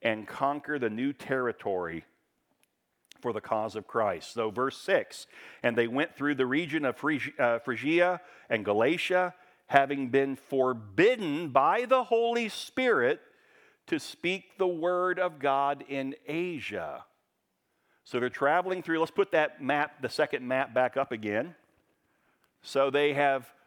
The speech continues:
they have ministered the Lord to the churches that have been established in this region. And now their desire, look, they're going west.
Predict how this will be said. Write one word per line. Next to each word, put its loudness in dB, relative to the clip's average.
they 2
have 0
ministered 0
the 2
Lord 2
to 0
the -4
churches -2
that 0
have -2
been 0
established 0
in -8
this -4
region. -6
And 0
now 4
their 2
desire, 2
look, 2
they're 2
going 0
west. 0